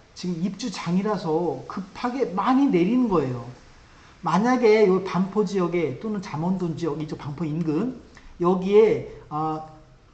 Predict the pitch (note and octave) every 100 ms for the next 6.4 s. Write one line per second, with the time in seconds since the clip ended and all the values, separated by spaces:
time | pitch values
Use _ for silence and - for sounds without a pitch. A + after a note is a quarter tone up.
0 | _ - F#3 C#4+ - A#3+ A#3 A3+ G#3+ -
1 | F#3 F3+ A3 A3 G3+ F3+ D3 C3+ D#3+ B2+
2 | C#3 F#3+ E3+ B2 - - F3+ - G#3+ -
3 | A3+ E3+ G#3+ A3+ G3 F#3+ D3+ - E3 D#3+
4 | B3 F#3+ C#3+ - F3 C3 B2+ C3 - -
5 | - - G#3+ G#3 F#3+ D#3+ D3+ - D3 B2+
6 | E3+ C3+ B2 -